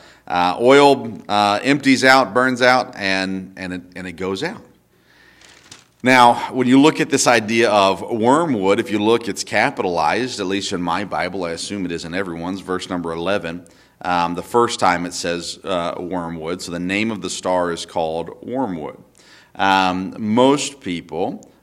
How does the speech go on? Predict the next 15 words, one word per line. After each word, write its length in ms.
and 200
I 60
shouldn't 240
even 140
say 120
it 100
that 160
way, 140
but 240
I 220
believe 840
it's 220
referring 420
to 80
Satan. 480